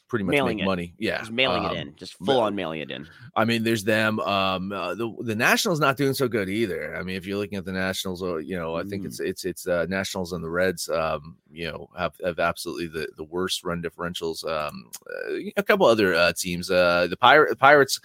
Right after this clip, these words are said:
Speaker 1: uh, were fine until yesterday when they lost by, by
Speaker 2: Oh
Speaker 1: twenty-one
Speaker 2: my
Speaker 1: runs.
Speaker 2: God.
Speaker 1: So that's
Speaker 2: Yeah.
Speaker 1: something also to
Speaker 2: <laughs>
Speaker 1: keep in matter, you know, in mind as well, is like, I mean, <sighs> you know, the twenty-one runs is gonna negatively impact them, but b-, prior to that, they weren't that bad,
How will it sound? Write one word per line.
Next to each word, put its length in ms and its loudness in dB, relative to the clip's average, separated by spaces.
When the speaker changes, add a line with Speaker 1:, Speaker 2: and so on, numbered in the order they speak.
Speaker 1:
uh, 360 6
were 220 6
fine 380 6
until 260 2
yesterday 400 2
when 160 -4
they 120 -2
lost 320 0
by, 180 -4
by 100 -6
Speaker 2:
Oh 20 -2
Speaker 1:
twenty-one 300 2
Speaker 2:
my 120 0
Speaker 1:
runs. 420 2
Speaker 2:
God. 80 -16
Speaker 1:
So 160 4
that's 280 8
Speaker 2:
Yeah. 100 10
Speaker 1:
something 200 0
also 280 8
to 80 4
Speaker 2:
<laughs> 40 -12
Speaker 1:
keep 220 -2
in 100 0
matter, 400 4
you 140 0
know, 140 2
in 100 0
mind 320 2
as 140 -6
well, 300 6
is 140 -6
like, 220 -2
I 60 -8
mean, 240 -4
<sighs> 640 -18
you 80 -6
know, 200 -8
the 140 -2
twenty-one 400 2
runs 240 2
is 80 -8
gonna 180 0
negatively 460 0
impact 340 -4
them, 200 -4
but 200 -6
b-, 100 -12
prior 360 2
to 80 0
that, 220 4
they 80 -2
weren't 400 -4
that 260 2
bad, 440 -4